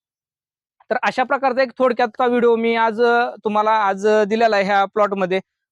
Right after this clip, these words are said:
हा प्लॉट, अ, एकदम सुंदर आहे. <coughs> जवळपास शेतकरी कोण असतील तर नेवरे हे इथं एक हा प्लॉट आहे. अ, तर आपण नक्कीच हा प्लॉट बघण्यासाठी, बघायचा असेल तर नक्कीच या. तुम्हाला एक चांगलं काहीतरी या प्लॉटमध्ये बघण्यासारखं दिसेल.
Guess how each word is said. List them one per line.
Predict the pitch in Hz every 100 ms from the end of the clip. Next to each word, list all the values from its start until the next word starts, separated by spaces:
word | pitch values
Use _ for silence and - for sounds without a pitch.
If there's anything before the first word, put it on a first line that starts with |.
| -
हा |
प्लॉट, | 190 220 226 240
अ, | 240 240 247 247
एकदम | 226 233 240
सुंदर | 262 240 226
आहे. | 214 208 _ _ _ _ _
<coughs> | 320 - 226
जवळपास | 233 247 240 233
शेतकरी | 254 220 240
कोण | 233 233
असतील | 226 226 208
तर |
नेवरे | 226 233 220 233 226
हे | 233 - 220 202
इथं | 208 233
एक | 226 -
हा | -
प्लॉट | 214 233 220
आहे. | 208 196 _ _ _ _
अ, | 190 196 190
तर | 214
आपण | 208 233
नक्कीच | 247 - 262 -
हा | - 208
प्लॉट | 226 226
बघण्यासाठी, | 214 226 226 214 220
बघायचा | 214 214 226 220
असेल | 214 226
तर | 208
नक्कीच | 220 214 226 196
या. | 214 214 _ _ -
तुम्हाला | 208 220
एक | 196
चांगलं | 240 233 226
काहीतरी | 226 220 226
या | 220
प्लॉटमध्ये | 214 214 208 214
बघण्यासारखं | 208 208 208 214 202
दिसेल. | 208 202 202